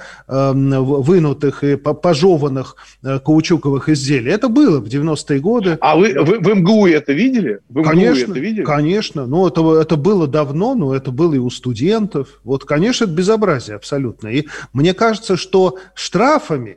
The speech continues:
Speaker 1: как раз вот от привычки можно, конечно, отучить. Вот. Но иногда даже возникает какое-то противодействие. Вот, э, я буду ехать, э, шестьдесят там, где камеры, но где камер нет, разгонюсь до ста двадцати, да,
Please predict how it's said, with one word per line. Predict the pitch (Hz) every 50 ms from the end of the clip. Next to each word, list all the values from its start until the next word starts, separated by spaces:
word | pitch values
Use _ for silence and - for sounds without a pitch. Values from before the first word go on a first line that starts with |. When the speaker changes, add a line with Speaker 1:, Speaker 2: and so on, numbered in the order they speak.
| - _
Speaker 1:
как | _ 139 143 - -
раз | 165 165 151 131 - -
вот | 131 123 -
от | 147 139 _
привычки | - 151 165 190 240 277 262 - - - 165 - - - - _
можно, | 120 135 156 202 262 277 262 240 196 - - 156 139
конечно, | - 160 156 156 151 131 107 - - 117 107
отучить. | 110 - - 160 156 160 - 127 92 - _ - - - _ _
Вот. | 120 123 135 135 120 135 -
Но | 135 135
иногда | 143 143 147 151 160 190 190
даже | 170 175 160 139 151
возникает | 143 139 127 147 156 156 - 165 160 143 - - - - - - - _
какое-то | - 143 143 - - 165 147 - 123
противодействие. | - - 143 131 - 165 160 185 190 170 165 143 113 101 - - - 98
Вот, | 95 104 107 - -
э, | 123 120 123 120 120 120 120 117 113
я | 120 139 139 131
буду | 120 117 143 135 120 127
ехать, | 131 147 151 123 - - - - - - - - - - _ -
э, | 120 123 127 127 123 127 123 120 117 113
шестьдесят | - - 135 107 120 156 156 - 160 127 110 -
там, | - 127 120 127
где | 110 117 143
камеры, | 147 - 240 254 220 170 139 117 107 101 95
но | 107 127 135 135 131 135 - - - - _ -
где | 113 110 143 135
камер | - 165 147 147 151 156 151 160
нет, | 196 220 240 220 226 - - -
разгонюсь | 101 113 117 127 127 123 147 151 151 180 202 170 -
до | 151 147
ста | 143 - 170 156
двадцати, | 139 143 156 151 - 190 190 190 - 139 107 92
да, | 95 107 131 160 175